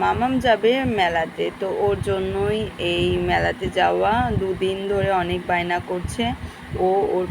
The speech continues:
বাবা আর আমি বেরিয়ে পড়লাম। তো চলে এসেছি মেলায়।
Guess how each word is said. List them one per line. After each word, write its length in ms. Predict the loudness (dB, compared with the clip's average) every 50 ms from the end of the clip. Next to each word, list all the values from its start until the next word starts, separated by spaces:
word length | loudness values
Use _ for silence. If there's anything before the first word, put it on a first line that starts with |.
| 2 2
বাবা 280 | 4 4 4 4 2 4 4 4
আর 80 | 2 2 2 2 0
আমি 180 | 0 0 0 0 2 4
বেরিয়ে 260 | 4 4 2 0 -2 -2
পড়লাম। 320 | -4 -2 -2 -2 -4 -4 -4 -6 -8 -8 -8 -8 -8 -10 -8
তো 60 | -6 -8 -6 -2
চলে 200 | -2 0 0 0 0
এসেছি 200 | 0 -2 -2 -2 -2 0 0
মেলায়। 360 | 0 2 2 2 2 2